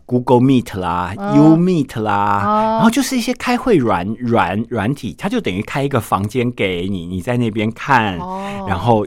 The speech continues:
Speaker 1: 有人。但是其实这些软体呢，它开发出来，它本来就是为了什么？开会用的嘛。
Speaker 2: 对。
Speaker 1: 你开会要多少人？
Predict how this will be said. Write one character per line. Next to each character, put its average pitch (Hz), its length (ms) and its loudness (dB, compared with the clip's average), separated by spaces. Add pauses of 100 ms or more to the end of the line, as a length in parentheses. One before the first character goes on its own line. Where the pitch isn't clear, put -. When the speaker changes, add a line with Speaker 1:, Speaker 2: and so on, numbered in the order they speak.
Speaker 1:
有 95 200 -2
人。 87 380 -4 (320)
但 302 100 -4
是 285 120 -2
其 208 160 -2
实 220 160 -2
这 285 100 -4
些 269 160 -4
软 185 300 0
体 - 160 -6
呢， 90 120 -4
它 - 160 -2 (640)
开 320 220 0
发 294 180 -4
出 - 220 -14
来， 113 180 -6
它 185 180 -6 (120)
本 82 180 -4
来 80 140 -12
就 170 120 -4
是 170 120 -2
为 160 220 2
了 90 120 0
什 - 160 -12
么？ - 100 -20 (560)
开 - 160 -6
会 165 200 -2
用 95 240 -2
的 53 80 -18
嘛。 - 100 -20
Speaker 2:
对。 185 340 -10 (220)
Speaker 1:
你 107 120 -4
开 156 180 -2
会 151 160 0
要 120 100 2
多 104 160 -4
少 78 80 -4
人？ 55 160 -16